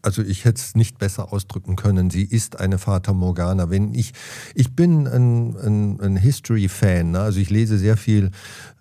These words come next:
äh, Geschichtsbücher. Ich bin fasziniert von Romanen aus dem neunzehnten, äh, Jahrhundert und frühen zwanzigsten Jahrhundert, äh, deutschsprachige,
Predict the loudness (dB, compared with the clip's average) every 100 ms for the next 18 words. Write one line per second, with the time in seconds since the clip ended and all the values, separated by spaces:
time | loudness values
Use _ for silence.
0 | _ -4 -2 -2 -4 -10 _ _ _ _
1 | -4 0 2 0 0 0 0 2 2 2
2 | 0 -4 -8 -10 -12 -6 0 2 2 0
3 | -4 -2 -2 0 2 2 2 0 2 2
4 | 2 2 2 0 -2 -2 0 0 2 2
5 | 2 0 2 0 2 0 0 0 0 0
6 | 2 2 4 2 0 -2 0 0 0 0
7 | 0 0 -2 0 2 0 -2 -6 -14 -10
8 | -6 -4 -4 -4 -4 -6 -4 -2 0 0
9 | -2 -2